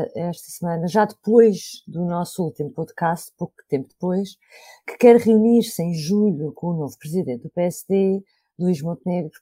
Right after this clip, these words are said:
para tratar dois assuntos: um, a localização do novo aeroporto e outra, alta, ah, velocidade ferroviária. Costa disse mesmo que está a aguardar pela posição de Montenegro para saber se o acordo é Montijo,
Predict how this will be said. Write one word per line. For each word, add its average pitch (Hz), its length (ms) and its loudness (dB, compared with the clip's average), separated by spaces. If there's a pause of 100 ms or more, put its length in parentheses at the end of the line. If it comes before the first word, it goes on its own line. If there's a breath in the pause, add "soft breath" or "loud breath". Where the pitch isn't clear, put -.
para 175 80 -10
tratar 156 320 -6
dois 160 180 -6
assuntos: 262 640 -6 (340)
um, 175 460 -2
a 156 60 -8
localização 156 540 -6
do 156 100 -6
novo 147 260 -6
aeroporto 165 720 -6 (420)
e 175 180 -2
outra, 170 240 -2
alta, 151 460 -4 (100)
ah, 151 280 -4
velocidade 147 500 -6
ferroviária. 110 640 -10 (560 loud breath)
Costa 170 280 -2
disse 185 200 -2
mesmo 165 240 -2
que 151 60 -10
está - 140 -6
a - 20 0
aguardar 160 640 0
pela 156 180 -2
posição 156 400 -8
de 143 60 -6
Montenegro 156 500 -6
para - 120 -16
saber 151 280 -6
se - 200 -12
o - 20 -8
acordo 143 340 -6
é 127 60 -4
Montijo, 180 920 0